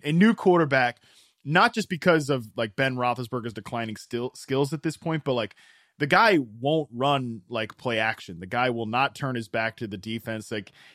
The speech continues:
you know, i-, he has no shot at, like, moving off of pressure or anything like that. I mean,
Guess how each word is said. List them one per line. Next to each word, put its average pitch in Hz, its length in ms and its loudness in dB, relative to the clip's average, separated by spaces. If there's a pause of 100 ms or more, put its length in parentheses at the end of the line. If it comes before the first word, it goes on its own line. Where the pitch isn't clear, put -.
you 117 100 -8
know, 98 180 -6 (320)
i-, 131 120 -6 (100)
he 139 240 -4
has 127 300 0
no 147 320 2
shot 131 340 0
at, 117 100 -6
like, 110 240 -8
moving 127 380 -2
off 117 200 -2
of 104 120 -12
pressure 127 320 -2
or 120 60 -4
anything 120 260 -8
like 113 240 -8
that. 113 240 2
I 110 60 -4
mean, 107 320 -8